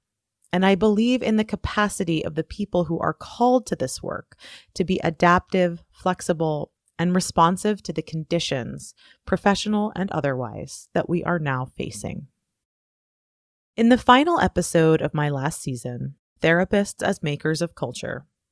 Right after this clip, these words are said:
I asked you to think about what kind of professional culture you want to leave behind for the next generation. The next generation of therapists and the next generation of clients who will be our children,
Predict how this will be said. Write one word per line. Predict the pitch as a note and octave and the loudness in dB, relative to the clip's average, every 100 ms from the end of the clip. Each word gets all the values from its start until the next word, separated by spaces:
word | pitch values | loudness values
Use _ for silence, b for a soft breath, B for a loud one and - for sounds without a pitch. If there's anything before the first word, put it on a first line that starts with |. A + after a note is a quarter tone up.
| _ _ B B B B | _ _ B B B B
I | G3 - | 0 2
asked | G3 A3 - | 0 0 -4
you | C#4 | -2
to | C#4 | -2
think | - E3+ | -2 -2
about | D#3+ D3+ C#3+ | 0 0 2
what | E3 - | 2 0
kind | - G#3+ A3+ | -2 0 0
of | - | -2
professional | A#3 - E3 - E3 F3 | -6 -4 -4 -4 -4 -4
culture | - B2+ - - - - | -6 -8 -6 -8 -8 -4
you | F3 | 0
want | D#3+ D3 | 0 -2
to | F3+ | -2
leave | E3 D#3 E3 | -2 -2 -4
behind | F#3+ C#3 A#2+ A#2+ C3 | -4 -4 -8 -8 -10
for | - | -6
the | D3+ | -2
next | C#3+ B2+ - | -2 -4 -8
generation. | - C3+ B2 B2 - - - D3 _ _ _ _ B B B - | -8 -6 -6 -6 -6 -8 -8 -12 _ _ _ _ B B B -2
The | |
next | D#3+ D3+ - | 0 0 -2
generation | D#3+ D3+ C#3+ C#3+ C#3+ C#3 | -2 0 -2 -2 -4 -4
of | - | -6
therapists | - G#3 G#3 G#3 G3 F#3+ - - - - - | -2 4 4 4 4 2 -2 -12 -16 -14 -4
and | F#3 | 0
the | F#3 | 2
next | D#3+ D3+ - | 0 -4 -4
generation | D#3+ D#3 C3 C3+ - C3+ | -4 -2 -4 -6 -6 -6
of | C3 D3+ | -8 -10
clients | - A3+ E3+ A#2+ - - - - | -2 0 0 -4 -10 -16 -14 -6
who | F#3 | -2
will | F3 E3+ | 0 0
be | E3+ E3+ E3 | 0 -2 -2
our | C#3+ D3 | -4 -8
children, | - - G3+ F#3+ G3+ G3 | -6 -2 0 2 0 0